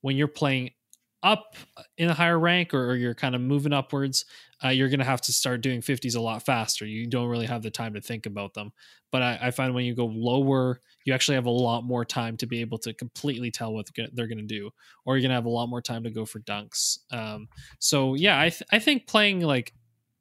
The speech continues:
maybe not passively, but, uh,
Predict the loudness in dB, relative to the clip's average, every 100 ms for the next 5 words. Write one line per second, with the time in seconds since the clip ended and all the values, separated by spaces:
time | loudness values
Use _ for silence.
0 | -8 0 2 4 2 0 -4 -2 0 0
1 | 2 2 2 2 2 0 -16 -20 -20 _
2 | -2 0 0